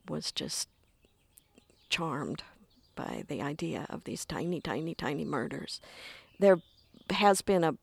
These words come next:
book, uh, a collection of photographs of her, of her murder scenes has been published.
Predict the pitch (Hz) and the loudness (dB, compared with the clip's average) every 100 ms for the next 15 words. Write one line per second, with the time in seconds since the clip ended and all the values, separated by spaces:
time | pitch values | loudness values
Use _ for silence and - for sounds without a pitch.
0 | _ _ _ _ - 190 - - - 170 | _ _ _ _ 6 6 6 -2 -4 -2
1 | 151 - 92 - 202 185 170 - 165 135 | -2 0 0 0 0 4 6 4 0 0
2 | - 131 123 82 58 - - - - - | 0 0 0 -2 -4 -4 -6 -8 -8 -8
3 | - - _ _ _ - 170 180 160 123 | -8 -10 _ _ _ -2 0 0 -2 -2
4 | - - - - - - - - - - | -4 -6 -6 -10 -12 -12 -12 -10 -10 -8
5 | - - - - | -8 -8 -8 -8